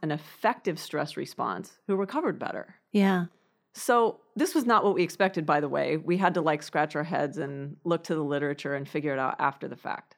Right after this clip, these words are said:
Speaker 1: So that was not my hypothesis. My hypothesis was that high cortisol would be bad, that people with higher, and, and the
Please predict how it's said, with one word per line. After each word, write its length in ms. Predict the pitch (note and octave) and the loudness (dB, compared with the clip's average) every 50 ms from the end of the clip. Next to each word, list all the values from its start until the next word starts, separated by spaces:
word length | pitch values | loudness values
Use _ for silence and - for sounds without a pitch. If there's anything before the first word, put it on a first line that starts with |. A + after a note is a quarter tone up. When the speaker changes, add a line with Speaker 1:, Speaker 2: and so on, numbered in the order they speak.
| _ _ _ _ _ | _ _ _ _ _
Speaker 1:
So 160 | - - - D#3+ | -14 -6 0 4
that 120 | F#3 F3+ | 4 4
was 140 | F3 F3 - | 4 2 2
not 220 | G3 F#3+ F3 - | 2 2 2 2
my 100 | F3 D#3 | 0 0
hypothesis. 720 | D#3+ D3+ C#3+ C#3+ - D#3 C#3+ C3 - - - - - - - | 0 0 -4 -2 0 0 -2 -2 -2 -10 -16 -16 -16 -10 -2
My 160 | - F#3 G#3 | 2 2 4
hypothesis 640 | B3 C#4 C4 - G#3+ F3 F3 F3 F#3 F#3+ F3 E3 - | 4 4 2 2 2 2 2 2 -2 -6 -6 -4 0
was 220 | D#3 D#3 D3 C3+ - | 0 0 0 0 -4
that 100 | D#3+ - | -8 -6
high 200 | - - D#3+ E3 | 0 0 0 0
cortisol 460 | E3 - E3+ D#3+ D3+ C#3 C#3+ C3+ C3+ | 0 -2 -2 -2 0 0 -2 -2 -4
would 100 | B2 C3 | -4 -6
be 120 | E3+ C#3 C3+ | -8 -8 -8
bad, 480 | C3 C#3+ C#3+ - - - - - - - _ _ _ _ _ _ - - - _ _ - | -4 -2 -2 0 0 0 -2 -6 -10 -18 _ _ _ _ _ _ -20 -20 -20 _ _ -6
that 120 | - F3+ | -4 -2
people 260 | - A#3 G#3+ G#3+ A3 A3 | 0 0 0 2 4 2
with 120 | A3 G#3+ | 2 2
higher, 640 | G#3+ - - F3 E3 E3+ F3 F3 E3+ E3+ E3+ E3+ E3+ - - - - _ _ _ _ _ | 0 2 4 4 6 6 6 4 4 2 2 0 -4 -10 -20 -20 -20 _ _ _ _ _
and, 180 | - - G3 G3 - | 0 0 0 2 4
and 240 | A3+ A#3 G#3+ G#3 G3 | 4 4 4 4 2
the 100 | A3 | 2